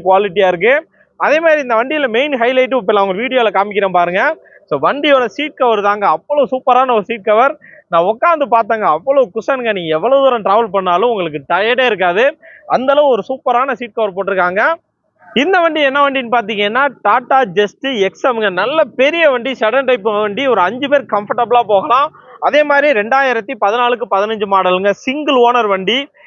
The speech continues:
இது வரைக்கும் ஒரு லட்சத்தி ஐம்பத்தி நாலாயிரம் கிலோமீட்டர் ஓடி இருக்கு, இன்சூரன்ஸ் கரண்ட்ல இருக்கு. அதே மாதிரி வண்டியோட ஃபீச்சர்ஸ் பொறுத்த வரைக்கும் ஏ சி, பவர் ஸ்டீரிங், பவர் விண்டோ,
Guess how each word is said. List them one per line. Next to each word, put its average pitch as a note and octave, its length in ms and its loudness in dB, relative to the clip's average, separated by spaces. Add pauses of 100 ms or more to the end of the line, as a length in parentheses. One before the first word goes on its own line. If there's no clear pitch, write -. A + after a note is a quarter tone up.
(180)
இது A#3+ 180 0
வரைக்கும் B3 380 0
ஒரு A3 160 2
லட்சத்தி A#3+ 400 -2
ஐம்பத்தி A3 360 -2
நாலாயிரம் F#3+ 380 0
கிலோமீட்டர் G#3 440 -2
ஓடி F#3+ 180 2
இருக்கு, G3 240 -4
இன்சூரன்ஸ் A3 500 -2
கரண்ட்ல F3+ 400 -2
இருக்கு. F3+ 200 0 (540)
அதே C#4 160 2
மாதிரி D4 220 2
வண்டியோட C4 340 0
ஃபீச்சர்ஸ் C4 400 -4
பொறுத்த A3 280 0
வரைக்கும் G#3 280 -2 (100)
ஏ G#3 140 2
சி, A#3 100 -8 (140)
பவர் F#3 220 2
ஸ்டீரிங், G#3 420 0
பவர் F#3+ 260 2
விண்டோ, G3 260 2